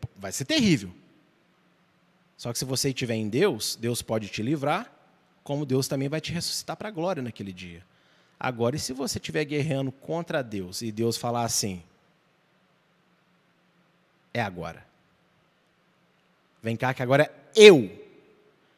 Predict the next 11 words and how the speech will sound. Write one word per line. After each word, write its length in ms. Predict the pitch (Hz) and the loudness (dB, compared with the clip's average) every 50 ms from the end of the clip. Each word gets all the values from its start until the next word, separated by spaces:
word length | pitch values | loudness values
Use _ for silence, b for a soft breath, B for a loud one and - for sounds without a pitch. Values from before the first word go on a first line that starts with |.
| _ - | _ -12
Você 120 | - 117 | -10 2
quer 140 | - 156 156 | 4 4 6
brigar 300 | 160 156 151 165 160 156 | 6 6 6 4 4 4
comigo? 520 | - 143 156 180 262 285 170 120 95 85 - - - _ _ _ _ _ _ _ _ _ _ _ _ _ _ _ _ | 4 4 6 6 6 6 4 0 -6 -6 -10 -20 -20 _ _ _ _ _ _ _ _ _ _ _ _ _ _ _ _
Então 200 | _ 135 139 143 | _ -2 -2 -2
vem, 360 | 127 110 131 123 110 95 87 - - - - _ _ _ _ _ _ _ _ _ | 0 2 2 2 2 0 -4 -10 -18 -20 -20 _ _ _ _ _ _ _ _ _
que 120 | - 127 | -2 0
eu 80 | 120 120 | 2 2
aceito 440 | 117 - - - 135 120 110 - | 2 2 0 0 0 -2 -4 -6
o 40 | 113 | -8
desafio." 560 | 101 98 107 104 95 - - - 98 92 85 | -6 -4 -4 -4 -4 -6 -10 -10 -10 -10 -10